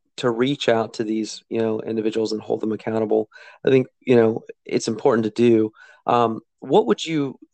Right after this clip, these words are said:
suggest, or what would you think would be one of the, the, the, the easiest paths to go down in order to do that, to do that? Just call them, email them, write them a letter. Wh-, what would your recommendations be?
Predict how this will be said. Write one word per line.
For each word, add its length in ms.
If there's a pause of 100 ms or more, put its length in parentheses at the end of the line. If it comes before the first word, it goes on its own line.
suggest, 760
or 40
what 180
would 140
you 100
think 240
would 120
be 140
one 160
of 80
the, 240
the, 120 (380)
the, 160 (840)
the 220 (840)
easiest 480
paths 440
to 80
go 200
down 240
in 60
order 320
to 120
do 260
that, 200
to 80
do 160
that? 160
Just 180 (280)
call 260
them, 320
email 380
them, 180
write 180
them 120
a 60
letter. 360
Wh-, 580
what 120
would 160
your 80
recommendations 640
be? 260